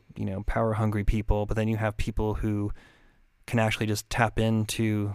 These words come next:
their own soul and, like, just make and create. And those things, they, they, they affect other people. And that's, that's what I like about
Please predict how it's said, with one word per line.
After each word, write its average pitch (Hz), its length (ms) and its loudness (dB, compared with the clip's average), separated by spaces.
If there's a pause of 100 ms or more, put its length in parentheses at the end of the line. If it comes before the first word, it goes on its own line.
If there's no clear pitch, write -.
(200)
their 107 140 0
own 107 180 2
soul 110 400 2
and, 101 100 0
like, 98 200 -2
just - 180 -2 (480)
make 110 520 2 (260)
and 104 180 -2
create. - 540 0 (500)
And 104 380 0
those 113 320 2
things, 110 560 0
they, 104 240 0
they, 101 400 -4 (460)
they 113 120 0
affect 110 320 0
other 101 160 -2
people. 101 440 -2
And 98 180 -6 (220)
that's, - 500 -8 (480)
that's 156 160 4
what 165 80 6
I 156 80 8
like 143 300 4
about 117 600 4